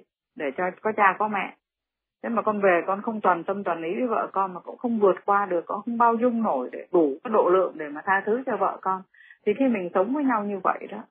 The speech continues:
nó cũng có nhiều cái gập ghềnh lắm. Đó, lúc cơm lành canh ngọt không sao, lúc gì thì lại anh mời tôi về, anh kêu tôi về, chứ đâu có phải là tôi muốn về, vân vân và vân vân. Cho nên ở đây đó,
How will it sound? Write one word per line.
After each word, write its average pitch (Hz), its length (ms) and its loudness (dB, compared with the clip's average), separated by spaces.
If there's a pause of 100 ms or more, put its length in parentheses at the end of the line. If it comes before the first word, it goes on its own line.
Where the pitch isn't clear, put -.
(120)
nó 185 240 -6
cũng 220 160 -10
có 220 100 0
nhiều 190 340 2
cái 214 260 -6 (320)
gập 175 100 6 (100)
ghềnh 170 260 2
lắm. 202 200 -2 (460)
Đó, 185 140 -4
lúc 240 240 -2
cơm 202 220 0
lành 160 320 0
canh 190 220 -8
ngọt 165 240 0
không 196 180 -18
sao, 185 260 0
lúc 233 200 -8
gì 165 200 -2
thì 160 100 -4
lại - 380 -6
anh 190 280 -6
mời 165 220 0
tôi 185 160 2
về, 170 260 2
anh 190 140 -6
kêu 196 260 2
tôi 185 160 0
về, 170 260 0
chứ 226 80 0
đâu 196 180 0
có 208 140 -4
phải 160 200 -6
là 165 200 -2
tôi 180 140 -6
muốn 233 260 -4
về, 175 220 6
vân 202 140 -2
vân 214 140 0
và 196 120 -4
vân 196 180 -4
vân. 208 160 2 (640)
Cho 202 80 0
nên 208 160 0
ở 147 120 0
đây 185 200 0
đó, 220 200 -2